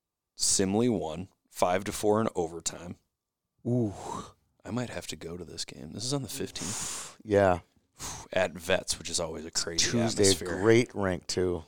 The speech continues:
Speaker 2: One of the best rinks in the state.
Speaker 1: Mm, not
Speaker 2: That's
Speaker 1: for
Speaker 2: one of the
Speaker 1: shooting
Speaker 2: most
Speaker 1: photos, but
Speaker 2: underrated rinks in the state.
Speaker 1: You think so?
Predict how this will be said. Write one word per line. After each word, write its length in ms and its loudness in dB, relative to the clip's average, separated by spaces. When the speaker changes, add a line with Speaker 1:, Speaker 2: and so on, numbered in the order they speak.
Speaker 2:
One 160 -4
of 40 -2
the 60 -2
best 380 0
rinks 240 -6
in 60 -10
the 60 -4
state. 320 -2
Speaker 1:
Mm, 600 -10
not 180 0
Speaker 2:
That's 160 6
Speaker 1:
for 60 6
Speaker 2:
one 80 10
of 60 8
the 40 8
Speaker 1:
shooting 40 4
Speaker 2:
most 180 10
Speaker 1:
photos, 200 2
but 140 8
Speaker 2:
underrated 840 6
rinks 360 0
in 100 -8
the 40 -6
state. 360 -6
Speaker 1:
You 100 -4
think 140 -2
so? 220 0